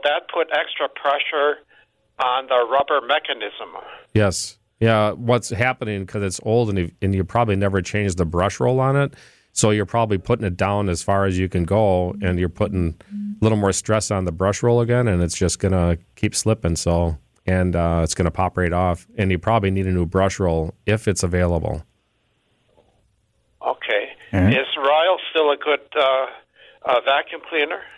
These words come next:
Speaker 3: Not common anymore. Not, not really out there
Speaker 1: Oh.
Speaker 3: anymore. No. No, there's many different,
Speaker 1: All
Speaker 3: uh,
Speaker 1: right.
Speaker 3: li-, in your case, you might wanna look at Riccar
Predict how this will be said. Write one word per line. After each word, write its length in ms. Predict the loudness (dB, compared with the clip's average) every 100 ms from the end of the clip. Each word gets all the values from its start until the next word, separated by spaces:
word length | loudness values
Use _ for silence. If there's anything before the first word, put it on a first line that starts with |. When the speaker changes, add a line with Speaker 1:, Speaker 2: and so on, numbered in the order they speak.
| -2
Speaker 3:
Not 280 | 0 2 0
common 360 | 0 2 2
anymore. 480 | 0 0 0 -2 -4 -6 -14 _ _ -2
Not, 240 | 0 0 -4
not 260 | -4 -4 0
really 280 | 2 4 4
out 200 | 2 2
there 120 | 2
Speaker 1:
Oh. 20 | 4
Speaker 3:
anymore. 360 | 2 0 -4 -6 -4
No. 260 | 0 0 -2 -10 _ _ _ _ _ _ 2
No, 200 | 4 4
there's 220 | 2 4
many 320 | 4 4 4
different, 540 | 2 2 2 0 0 2
Speaker 1:
All 60 |
Speaker 3:
uh, 120 | 4
Speaker 1:
right. 240 | 2 0 -2 -2 -2 0
Speaker 3:
li-, 200 | 0 4
in 120 | 6
your 160 | 6 4
case, 400 | 2 2 2 0
you 60 |
might 180 | 0 0
wanna 240 | 0 0 2
look 300 | 2 2 2
at 220 | 2 2
Riccar 560 | 0 0 0 -4 -4